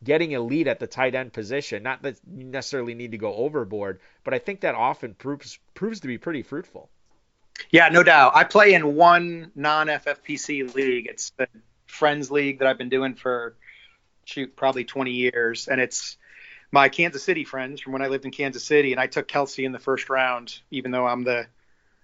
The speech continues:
Speaker 2: one of two owners that no longer lives in Kansas City, and, uh, scooped him up gladly. And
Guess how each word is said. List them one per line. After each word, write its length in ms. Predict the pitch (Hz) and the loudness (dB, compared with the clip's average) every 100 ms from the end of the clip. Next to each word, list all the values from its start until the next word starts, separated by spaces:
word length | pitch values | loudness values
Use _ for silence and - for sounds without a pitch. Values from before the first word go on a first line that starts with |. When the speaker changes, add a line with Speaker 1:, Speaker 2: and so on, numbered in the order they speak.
| _ _ - | _ _ -2
Speaker 2:
one 180 | 147 143 | 2 2
of 160 | 127 | 0
two 320 | - 190 175 160 | 0 2 4 4
owners 400 | 156 143 127 131 | 4 2 2 0
that 180 | 127 | 0
no 140 | 139 143 | 0 2
longer 320 | 139 135 131 | 2 4 2
lives 240 | 135 139 | 0 -2
in 60 | 131 | -4
Kansas 360 | 123 123 120 - | -6 -6 -8 -8
City, 360 | 127 117 117 | -6 -4 -6
and, 120 | 117 | -6
uh, 200 | 120 120 | -4 -4
scooped 320 | 117 - 139 - | -4 -4 -4 0
him 120 | 135 | 4
up 160 | 131 | 4
gladly. 460 | 131 131 123 120 117 | 4 4 4 0 -6
And 160 | 120 | -8